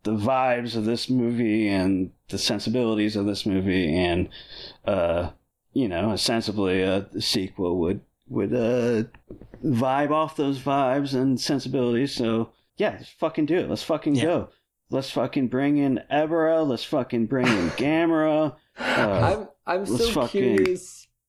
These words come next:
Speaker 3: This Godzilla
Speaker 1: Michael Myers. Let's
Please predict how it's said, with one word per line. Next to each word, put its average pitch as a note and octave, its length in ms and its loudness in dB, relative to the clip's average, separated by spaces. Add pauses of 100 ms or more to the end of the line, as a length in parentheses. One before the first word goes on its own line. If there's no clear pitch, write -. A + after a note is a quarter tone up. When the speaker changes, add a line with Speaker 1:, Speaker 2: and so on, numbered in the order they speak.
(500)
Speaker 3:
This D#3+ 500 0
Godzilla E3 520 0
Speaker 1:
Michael C#3 360 4
Myers. E3+ 880 2
Let's - 280 -8